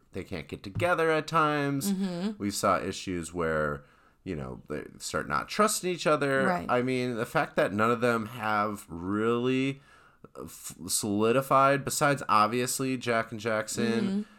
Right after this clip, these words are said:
Speaker 1: and then kind of now with their relationships, their showmances that are forming with Holly and Sis, um, are kind of forming their foursome, but they're pretty obvious about it.
Speaker 2: Right.
Speaker 1: Um, Chrissy and Tommy, I think, are still kind of under the radar. Uh, I think Grateful's not smart enough to realize that they two could be working together, and more like they're kind of the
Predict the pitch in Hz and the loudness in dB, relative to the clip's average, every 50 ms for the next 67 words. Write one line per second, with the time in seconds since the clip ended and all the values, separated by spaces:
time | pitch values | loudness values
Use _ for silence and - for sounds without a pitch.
0 | _ _ _ - - 101 104 104 104 104 - - 113 104 101 98 98 104 101 101 | _ _ _ -10 -6 -4 -4 -2 -4 -4 -2 -2 0 0 0 0 0 0 0 2
1 | 101 98 - 101 95 95 92 90 92 90 - - 101 95 - - 113 101 - - | 0 0 2 2 2 2 2 0 0 -2 -2 -6 -8 -8 -6 -4 -6 -6 -6 -6
2 | - - 101 95 90 - - 101 98 95 98 98 98 95 - 104 101 101 92 95 | -6 -4 -4 -4 -4 -4 -4 -4 -2 -2 -2 -2 -4 -4 -6 -8 -6 -4 -4 -4
3 | - - 101 98 95 95 95 95 90 - 95 92 90 90 90 90 92 90 90 87 | -4 -2 -4 -2 -2 -2 -4 -4 -4 -2 -2 0 0 0 -2 -4 -4 -4 -6 -6
4 | 82 85 87 - - - 113 101 101 101 - - - - _ - - - _ - | -6 -6 -6 -4 -2 -2 -2 -2 -2 -4 -6 -8 -10 -14 _ -20 -20 -20 _ -20
5 | - - _ - - 95 98 92 87 87 87 85 - - - 101 - - 110 101 | -20 -18 _ -2 0 2 2 2 2 0 -2 -6 -10 -8 -8 -6 -4 -2 -2 -2
6 | - - 113 101 98 98 95 95 92 - - 107 98 98 98 - - 104 101 104 | -2 -2 -4 -2 -2 0 0 -2 -2 -2 -2 0 0 0 0 -2 -2 -2 -2 -2
7 | 107 104 - _ _ - 101 90 - - 87 - - 113 101 - - 80 82 82 | -4 -8 -12 _ _ -2 -2 -2 -2 -4 -8 -6 -4 -4 -4 0 2 2 4 4
8 | 87 98 98 95 - - 101 98 101 98 98 98 98 98 101 98 - - - - | 2 2 0 -2 -2 -4 0 0 2 2 2 2 0 0 -2 -2 -6 -8 -12 -8
9 | 190 190 202 185 175 175 175 - - 92 92 90 90 - - 170 175 170 - 180 | -4 0 0 0 0 -2 -4 -2 0 0 0 0 0 -2 -4 -4 -2 -2 -2 -2
10 | 165 143 131 131 123 123 123 127 123 120 - 117 104 110 104 - - 113 110 104 | -2 -2 2 2 4 4 4 2 0 -2 -2 -4 -4 -4 -4 -4 -2 -2 -2 -2
11 | - 110 98 - - 104 101 98 85 87 80 90 90 92 87 90 90 90 90 90 | -2 -2 -2 -2 -2 -2 -2 0 -2 0 0 0 0 2 2 2 2 2 0 0
12 | 90 - - - 73 80 78 65 - 87 - 107 92 - - 87 90 87 - - | -2 -6 -10 -6 -4 -2 -2 -2 -4 -4 -6 -6 -8 -4 -2 -2 -2 -2 -4 -6
13 | 95 87 85 90 80 69 - - - 85 82 80 80 80 78 - - 82 78 80 | -6 -4 -4 -4 -4 -4 -4 -4 -2 -2 -2 0 0 -2 -4 -6 -6 -8 -6 -4
14 | 80 82 80 82 78 76 73 - 80 71 71 - 78 76 69 - - - - 87 | -2 -2 -2 0 -2 -2 -2 -4 -6 -8 -6 -6 -6 -6 -6 -8 -10 -8 -8 -8
15 | 73 - - - 87 85 87 - - 87 80 95 90 90 87 85 80 78 76 76 | -10 -10 -10 -6 -4 -4 -4 -4 -4 -6 -4 -4 -2 -2 -2 -2 -2 -2 -2 -2
16 | 76 73 69 69 67 - - 76 71 69 - 78 73 69 67 65 64 62 | -2 -2 -2 -4 -4 -6 -6 -8 -8 -6 -6 -6 -6 -4 -4 -6 -6 -8